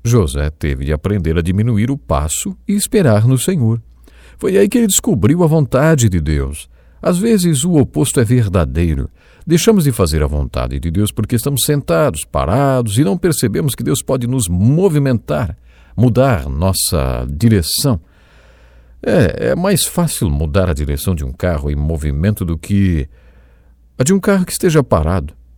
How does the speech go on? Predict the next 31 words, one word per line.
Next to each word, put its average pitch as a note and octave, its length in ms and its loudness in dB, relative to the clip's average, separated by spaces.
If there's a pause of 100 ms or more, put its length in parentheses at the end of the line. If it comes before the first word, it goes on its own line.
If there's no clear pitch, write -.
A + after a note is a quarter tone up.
(320)
Por D#3+ 120 2
isso, G3 200 2
às C3+ 120 4
vezes, B2+ 280 0
a B2+ 80 4
ordem C3 320 2
da G2 120 2
Bíblia A2+ 340 0
é - 20 0
andar, A#2 680 2
e G#2+ 60 -4
em C3+ 100 0
outras F3+ 340 2
vezes C3+ 540 2
é C3+ 220 2
esperar. D3 720 -4 (640)
O D3+ 80 -4
ponto F#3+ 340 -2
número D#3+ 240 2
doze G2 480 0
é: C#2+ 160 -2 (320)
busque F3 480 0
aconselhamento A#2+ 840 0
espiritual C#2 800 -4
quando D3+ 260 -2
quiser C3+ 280 2
descobrir G#2 640 0
a - 20 6
vontade E2 560 0
de F2+ 140 0
Deus. C#2+ 560 -4